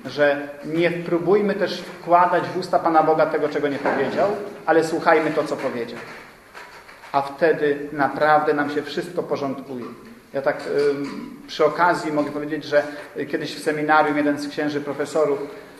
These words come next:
e, mój wykładowca, prefekt, zresztą dzisiaj tutaj posługiwał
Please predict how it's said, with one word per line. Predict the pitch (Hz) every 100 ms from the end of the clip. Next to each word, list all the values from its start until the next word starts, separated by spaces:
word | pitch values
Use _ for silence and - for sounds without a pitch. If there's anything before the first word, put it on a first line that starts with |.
| - 147
e, | 139
mój | 139 139
wykładowca, | 139 139 135 139 143 151 -
prefekt, | 131 - 147 147 -
zresztą | - 143 127 -
dzisiaj | 151 139
tutaj | 143 135
posługiwał | 139 - 143 147